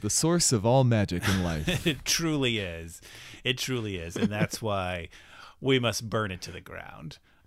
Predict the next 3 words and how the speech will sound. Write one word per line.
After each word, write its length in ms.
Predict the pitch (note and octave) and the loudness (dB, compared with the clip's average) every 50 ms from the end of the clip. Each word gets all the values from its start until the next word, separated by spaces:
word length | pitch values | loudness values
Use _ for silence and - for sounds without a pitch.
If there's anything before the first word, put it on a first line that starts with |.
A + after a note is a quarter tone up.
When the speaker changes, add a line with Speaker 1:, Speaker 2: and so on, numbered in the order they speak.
| - - | -12 -6
Speaker 2:
Um, 720 | C3 B2 A#2 A2+ A2 A2 G#2+ G#2+ G#2+ G#2 G#2 G#2+ C#3+ - - | -2 0 0 0 0 0 0 -2 -2 -2 -4 -4 -4 2 4
<laughs> 2250 | B3 A#3+ - - A#3+ - - - A#3+ A3+ - - G#3+ - - - F#3+ - - F#3+ C#3 - - F3+ - - - F#3 - - - E3 - - G3+ - - - F#3+ - - - F3 | 6 6 8 8 6 6 6 6 4 4 6 4 2 2 2 2 0 0 0 -2 -2 0 -2 -4 -4 -2 -4 -8 -6 -4 -4 -4 -2 -2 -4 -4 -2 -2 -4 -2 -2 -2 -2
uh, 760 | G2+ G2 F#2+ F#2 F#2 F2 F2 F2 F2 E2+ E2+ E2+ - - - | 0 -2 -2 -2 -2 -2 -2 -2 -2 -4 -4 -4 -4 -4 -4